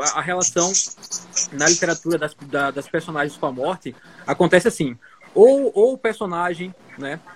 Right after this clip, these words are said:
ele vai pro inferno, vai pro submundo, conversar com os mortos, e ele vai pro submundo por quê? Porque ele quer um conhecimento, ele quer poder, enfim, né? Ou então os mortos voltam pra apontar alguma coisa para os vivos.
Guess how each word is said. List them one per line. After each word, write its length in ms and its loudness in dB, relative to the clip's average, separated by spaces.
ele 580 -4
vai 220 2
pro 120 -4
inferno, 500 -4
vai 120 4
pro 100 -6
submundo, 460 0
conversar 400 4
com 80 -6
os 80 -6
mortos, 480 -6
e 120 2
ele 120 4
vai 140 2
pro 100 -20
submundo 380 -2
por 180 0
quê? 160 2
Porque 240 -6
ele 120 2
quer 120 -2
um 80 -4
conhecimento, 580 0
ele 100 0
quer 120 -4
poder, 800 2
enfim, 360 -14
né? 200 -12
Ou 260 8
então 300 0
os 100 -4
mortos 460 -4
voltam 580 0
pra 400 0
apontar 680 -4
alguma 400 -4
coisa 380 -2
para 180 -4
os 140 -12
vivos. 560 -10